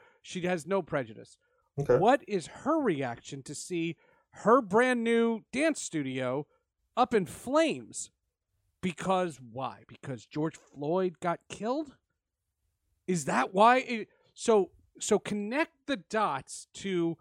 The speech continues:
Speaker 2: Mm-hmm.
Speaker 1: why is a dance studio on fl-, on fire in, in Los Angeles because a tragic thing happened in Minneapolis?
Speaker 2: Okay,
Speaker 1: Why
Speaker 2: so
Speaker 1: is
Speaker 2: this is
Speaker 1: Saint
Speaker 2: about
Speaker 1: Patrick's Cathedral? And I'm not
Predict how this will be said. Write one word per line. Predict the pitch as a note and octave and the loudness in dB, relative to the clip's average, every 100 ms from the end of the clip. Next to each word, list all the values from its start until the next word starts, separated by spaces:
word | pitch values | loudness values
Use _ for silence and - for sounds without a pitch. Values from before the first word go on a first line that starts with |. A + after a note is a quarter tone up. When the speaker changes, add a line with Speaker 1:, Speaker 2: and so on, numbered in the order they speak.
| - | -10
Speaker 2:
Mm-hmm. | A2 A2+ C3+ D3 | -4 -4 -4 0
Speaker 1:
why | F#3 C4+ E4+ | 4 6 4
is | D#4+ G#3 | 2 0
a | G#3 | 0
dance | C3+ G#3 C#4+ D4+ | -2 -4 -2 -2
studio | - - A3 G3+ G3+ G3 | -4 -4 -2 4 4 4
on | F3+ F3 | 0 -2
fl-, | - - G#3+ - | -6 -14 -12 -8
on | F#3 F#3 - - _ | -4 -4 -6 -16 _
fire | A3+ B3 D4 F#3+ D#3 D#3 | -2 2 2 2 -2 -2
in, | F#3 F#3 F3 F3 _ D#3+ D#3+ | 0 0 0 -4 _ -10 -2
in | F3 E3 | 0 2
Los | F#3+ A#3 C4 | 4 2 2
Angeles | D4 A#3 D3 C3+ - - _ _ _ _ | 0 0 -2 -6 -8 -16 _ _ _ _
because | - G3+ A3 F#3+ | -8 -4 -2 -2
a | F3+ _ | -4 _
tragic | - - C4 B3+ A3 A3 | -20 -2 4 4 4 -4
thing | A3+ G3+ | -4 -4
happened | E3+ F#3 F#3 D#3+ | -4 -4 -4 -4
in | D3 | -4
Minneapolis? | D#3 C#3+ B2+ A2+ - - - _ _ _ _ _ _ C#3+ | -6 -6 -8 -10 -18 -20 -20 _ _ _ _ _ _ 0
Speaker 2:
Okay, | - G3 | 4 8
Speaker 1:
Why | B3 C4 | 8 8
Speaker 2:
so | |
Speaker 1:
is | - | 6
Speaker 2:
this | F3+ | 6
is | - | 6
Speaker 1:
Saint | E3+ E3+ | 6 6
Speaker 2:
about | B3 | 6
Speaker 1:
Patrick's | B3+ B3+ B3 - | 6 4 -10 -8
Cathedral? | A#3+ C4 C4 F3+ G3+ - | -8 -6 -6 -4 -4 0
And | G3+ | 2
I'm | B3+ D4 | 4 4
not | C#4+ | 2